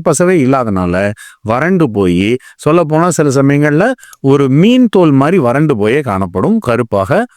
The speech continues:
மீன் தோல் மாதிரி. அது எப்படி ச-, வைத்தியம் பண்றது? அரிப்புக்கான மாத்திரைகளும்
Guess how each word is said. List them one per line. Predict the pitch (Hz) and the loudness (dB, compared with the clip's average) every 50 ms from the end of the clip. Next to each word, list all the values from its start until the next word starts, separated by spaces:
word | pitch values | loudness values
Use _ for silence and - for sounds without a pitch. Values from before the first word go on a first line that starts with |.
| _ _ | _ _
மீன் | - 123 127 131 131 | -2 0 0 2 0
தோல் | 120 - - 92 | 0 0 -2 -2
மாதிரி. | 95 190 127 - - - - - - - | -2 -4 -4 -6 -10 -18 -20 -20 -14 -8
அது | - 143 175 196 202 285 302 262 185 185 226 226 - _ _ _ | -4 -2 -2 0 2 2 2 4 2 2 0 -2 -4 _ _ _
எப்படி | - 180 202 190 247 247 240 190 - 190 | -2 -2 0 0 0 0 0 0 0 0
ச-, | 160 | 2
வைத்தியம் | 156 165 175 165 180 170 160 151 | 2 2 2 0 0 0 0 0
பண்றது? | 143 131 123 117 120 123 127 131 _ - | 0 -2 -2 0 0 -2 -2 -4 _ -4
அரிப்புக்கான | 127 143 180 196 170 202 180 190 185 180 165 | 0 0 0 0 0 0 0 2 2 2 2
மாத்திரைகளும் | 135 123 127 131 - 117 104 92 90 92 95 95 110 113 | 2 0 0 0 -2 -2 -2 -2 -2 -2 0 2 2 2